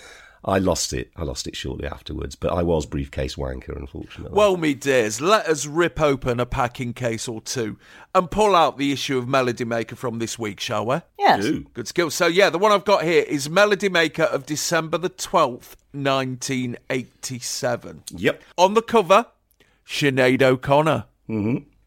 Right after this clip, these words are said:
Speaker 2: In the news, a week-long festival organised by Action Against aids has been announced for May of next year,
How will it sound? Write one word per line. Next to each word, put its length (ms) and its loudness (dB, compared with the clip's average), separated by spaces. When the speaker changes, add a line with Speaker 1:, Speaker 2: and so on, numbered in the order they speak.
Speaker 2:
In 180 4
the 80 0
news, 540 -2
a 60 6
week-long 720 2
festival 640 0
organised 580 2
by 280 2
Action 460 0
Against 440 0
aids 560 -2
has 160 0
been 180 2
announced 380 0
for 100 -2
May 300 2
of 140 -2
next 380 -4
year, 300 -2